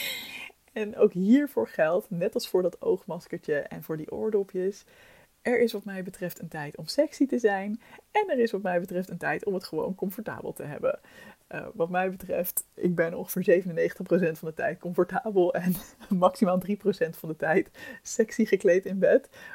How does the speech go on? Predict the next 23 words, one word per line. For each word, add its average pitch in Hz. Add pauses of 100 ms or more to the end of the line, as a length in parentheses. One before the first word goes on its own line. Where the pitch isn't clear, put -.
Maar, 156
hè, 180
dat 170
kan 156
voor 160
jou -
natuurlijk -
anders 156
liggen. 160 (640)
Maar 190 (420)
als 226
jij 202
bijvoorbeeld -
koud 240
hebt 196
in 180
bed, 170
trek -
dan -
alsjeblieft 165
lekker 165
sokken -
aan. 170